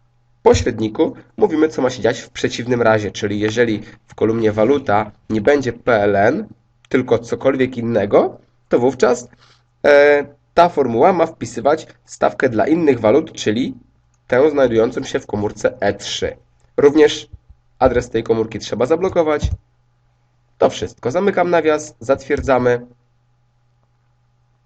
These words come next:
Nałożymy format procentowy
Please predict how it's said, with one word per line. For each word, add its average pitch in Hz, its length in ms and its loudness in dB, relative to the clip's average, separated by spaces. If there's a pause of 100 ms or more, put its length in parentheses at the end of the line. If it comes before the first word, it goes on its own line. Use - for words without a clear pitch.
(380)
Nałożymy 117 720 0
format 98 420 -4
procentowy 165 800 -2